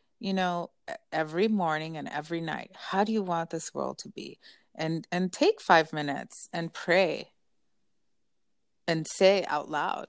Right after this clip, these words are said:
how you want this world to be with freedoms and, you know, in a different way that, that, that all that junk came up, you know, from, from the bottom of the scum just came up and said, "We're not accepting this," and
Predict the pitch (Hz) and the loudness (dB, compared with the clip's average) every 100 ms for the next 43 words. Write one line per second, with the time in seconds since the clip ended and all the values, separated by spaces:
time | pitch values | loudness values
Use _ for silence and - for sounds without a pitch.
0 | _ _ _ _ _ - 175 156 156 147 | _ _ _ _ _ -8 -8 -8 -8 -10
1 | 151 151 - 143 131 - 151 - 123 - | -8 -14 -8 -6 -6 -8 -12 -10 -10 -12
2 | _ _ _ 160 - - - 170 160 - | _ _ _ -8 -8 -8 -2 0 -2 -4
3 | - - - 135 - _ _ _ _ _ | -8 -6 -4 -4 -8 _ _ _ _ _
4 | _ _ _ _ _ _ - - 175 175 | _ _ _ _ _ _ -20 -4 0 0
5 | 147 139 170 - - - - - 170 170 | 0 -2 -4 -12 -14 -12 -10 -2 2 4
6 | 151 170 180 - 233 269 175 151 147 - | 4 4 4 4 4 4 2 -2 -4 -6
7 | 151 - - 160 151 - 156 160 165 - | -10 -10 -10 -6 -6 0 2 4 2 -2
8 | - - 156 156 175 175 - - - 165 | -8 -20 -10 -2 -2 -2 -8 -20 -14 -12
9 | 156 156 160 _ _ _ _ _ _ _ | -8 -8 -10 _ _ _ _ _ _ _
10 | _ - 151 143 135 135 - 151 147 143 | _ -16 -12 -10 -10 -12 -8 -6 -4 -6
11 | - 147 143 139 151 147 160 147 139 - | -10 -8 -8 0 6 8 6 4 -6 -16
12 | _ _ _ _ - 135 131 - - - | _ _ _ _ -12 -12 -10 -4 -4 -2
13 | - 156 147 143 143 147 - - 175 165 | 2 2 2 -2 -8 -10 -10 -8 -6 -4
14 | 156 156 - 139 - 143 147 156 151 151 | -4 -4 -6 -12 -6 -8 -6 -4 -2 -4
15 | 143 - 143 - 143 139 135 - 135 | -4 -4 -4 -4 -12 -12 -12 -14 -16